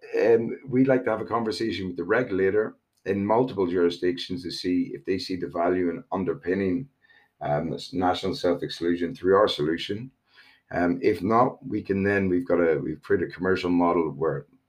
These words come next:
we, we opt in with operator self-exclusion. But you've also got to take into account the, how to position Gamban in a clinical setting. Um, the, the health sector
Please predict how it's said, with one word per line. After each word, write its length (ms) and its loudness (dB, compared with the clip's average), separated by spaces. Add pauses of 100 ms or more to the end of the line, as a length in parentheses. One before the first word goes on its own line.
(120)
we, 260 -8
we 140 -4
opt 240 0
in 160 2
with 100 -6
operator 440 4
self-exclusion. 880 -2 (600)
But 100 0
you've 140 0
also 280 4
got 120 4
to 120 2
take 240 0
into 280 -2
account 460 -4 (260)
the, 760 0
how 140 -4
to 80 -4
position 440 -4
Gamban 500 2
in 80 -2
a 60 -6
clinical 560 2
setting. 540 0 (640)
Um, 500 2 (760)
the, 320 4
the 100 4
health 220 2
sector 640 2